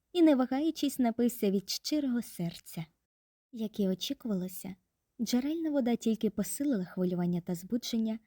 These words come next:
викликане ароматом пудри. Він нестримно хотів зануритися глибше в джерело і вже наполовину пірнув у воду, перш ніж усвідомив це.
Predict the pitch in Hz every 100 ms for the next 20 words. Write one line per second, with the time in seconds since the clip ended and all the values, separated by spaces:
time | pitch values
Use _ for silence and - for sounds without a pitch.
0 | _ _ _ 240 247 214 196 196 190 190
1 | 196 190 180 220 220 196 - 202 196 _
2 | _ _ _ _ 220 202 226 214 - -
3 | 262 277 254 240 - 220 196 196 196 190
4 | - 190 196 185 190 180 - 185 - 220
5 | 240 208 170 _ _ _ _ - 277 294
6 | 277 262 214 190 196 220 - 202 180 185
7 | 175 202 180 170 185 _ _ _ _ _
8 | 196 185 - 202 220 - 277 247 185 170
9 | - -